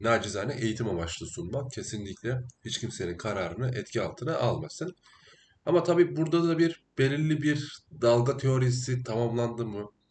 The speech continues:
ve bu iş bitti mi? Arkadaşlar, baktığımızda gidişat, özellikle şöyle haftalık bazda baktığımızda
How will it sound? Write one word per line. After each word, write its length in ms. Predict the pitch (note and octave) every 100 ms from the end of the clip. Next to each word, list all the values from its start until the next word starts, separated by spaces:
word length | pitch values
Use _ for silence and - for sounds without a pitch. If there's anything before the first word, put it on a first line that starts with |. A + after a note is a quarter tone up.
| _ - - _ F#2+
ve 280 | A2+ A2
bu 120 | A#2+ A#2+
iş 220 | - -
bitti 300 | G#2+ - B2+
mi? 280 | G#2+ E3+ - - _ _ _
Arkadaşlar, 540 | C3 E3 B2 A2 F#2+
baktığımızda 800 | A#2 B2 B2 C#3+ A2+ F#2 C3 - - _ - - -
gidişat, 640 | A2+ B2+ - A#2+ B2 - -
özellikle 760 | - F#2+ A2 A#2+ A#2 G2 D#2+ - - -
şöyle 220 | G2+ F#2
haftalık 480 | G2 F#2+ G#2+ G#2 G2
bazda 340 | F2+ E2 F2
baktığımızda 720 | A2+ G#2 F#2 E2+ E2+ E3+ F#3